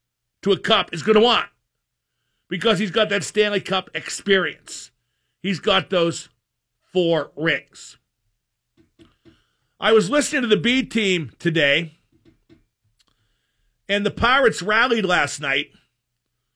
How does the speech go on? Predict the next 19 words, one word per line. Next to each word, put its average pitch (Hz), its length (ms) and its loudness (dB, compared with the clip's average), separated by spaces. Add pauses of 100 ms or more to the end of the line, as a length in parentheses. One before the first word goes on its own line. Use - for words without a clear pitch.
(320)
with 196 200 2
four 247 340 -2
runs 226 260 -2
in 208 80 -2
the 190 100 -2
ninth 214 300 0
to 196 80 -4
win 185 200 -4
five 175 380 -2
four 202 220 0
at 147 60 -8
New 165 80 -6
York. 170 560 -4 (720)
And 202 140 0
the 190 80 0
B 254 160 0
team 233 240 -4
is - 80 -4
talking, 202 480 -2